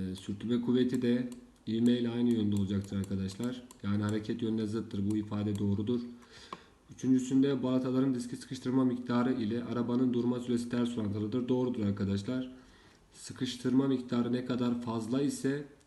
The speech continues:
arabanın durma süresi de o kadar kısa olacaktır. Bu ifade de doğrudur.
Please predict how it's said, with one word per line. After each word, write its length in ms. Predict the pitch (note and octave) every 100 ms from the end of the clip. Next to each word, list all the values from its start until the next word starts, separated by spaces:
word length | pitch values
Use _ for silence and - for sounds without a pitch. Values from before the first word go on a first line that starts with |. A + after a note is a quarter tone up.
| -
arabanın 520 | G2+ A#2 A#2+ C3 C3
durma 280 | A2+ A#2 C3
süresi 400 | B2 A#2 G#2+ C3
de 80 | C3
o 120 | A#2
kadar 380 | B2 B2 C3 -
kısa 400 | - G#2 - C3
olacaktır. 760 | B2 G2+ F#2+ G2 F#2+ C#3 D3 - - - _ -
Bu 120 | B2+ B2
ifade 400 | A#2+ A#2 A#2 A2+
de 120 | G2+
doğrudur. 420 | G2+ G2 G#2